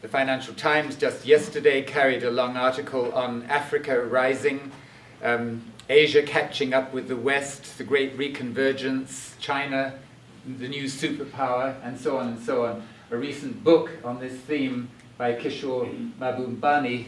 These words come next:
the dean of the Lee Kuan Yew School of Public Policy in Singapore, was titled The Great Convergence,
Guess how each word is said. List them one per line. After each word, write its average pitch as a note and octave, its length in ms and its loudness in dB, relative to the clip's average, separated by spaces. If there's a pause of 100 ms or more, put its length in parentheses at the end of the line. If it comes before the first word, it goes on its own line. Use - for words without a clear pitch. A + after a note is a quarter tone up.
(120)
the B2 160 -6
dean C#3 360 0
of A2+ 140 -4
the A#2+ 320 -6
Lee C3+ 160 -6
Kuan C3 280 -2
Yew B2+ 440 -6
School C#3 320 -4
of A#2+ 120 -8
Public - 300 -4
Policy C3 400 -2
in A2+ 120 -6
Singapore, B2 600 0 (280)
was - 100 -8
titled C#3+ 440 4
The B2+ 60 -4
Great D#3 480 8
Convergence, C#3+ 840 2